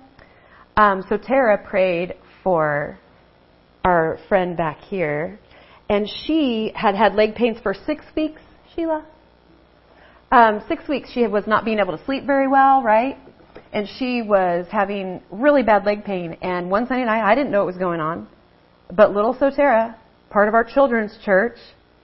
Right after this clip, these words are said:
prayed for Sheila, and Sheila slept through the night, not just that night,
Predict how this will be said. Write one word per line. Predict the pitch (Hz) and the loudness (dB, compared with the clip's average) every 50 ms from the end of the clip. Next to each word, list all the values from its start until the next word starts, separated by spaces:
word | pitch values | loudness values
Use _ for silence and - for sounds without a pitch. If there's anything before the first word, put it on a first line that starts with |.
| _ _ _ _ _ _ _ _ _ - | _ _ _ _ _ _ _ _ _ -10
prayed | - - 254 247 294 294 277 - | 0 4 4 4 4 2 -2 -2
for | 330 320 | -4 -4
Sheila, | - - - 311 294 269 226 185 165 160 185 214 - _ _ _ _ _ _ _ _ _ _ _ _ _ _ _ _ _ _ _ _ _ _ _ | -4 -4 -4 -2 -2 0 0 0 0 -2 -4 -8 -14 _ _ _ _ _ _ _ _ _ _ _ _ _ _ _ _ _ _ _ _ _ _ _
and | 233 233 233 226 - - | -4 -4 -4 -6 -8 -6
Sheila | 277 254 254 247 220 220 - | -4 -2 -2 -2 -2 -4 -2
slept | - 254 233 226 - | -2 0 0 0 -2
through | - 226 214 | -6 -6 -4
the | 190 190 | -4 -4
night, | 196 208 202 180 180 180 - | -2 0 0 0 -2 -4 -2
not | - 208 214 233 226 208 | 0 0 0 0 0 -2
just | - 233 226 220 - - | -2 -4 -4 -4 -4 -4
that | 190 196 208 - - | 0 0 0 0 0
night, | 180 165 151 147 147 151 - | -4 -4 -4 -4 -6 -8 -12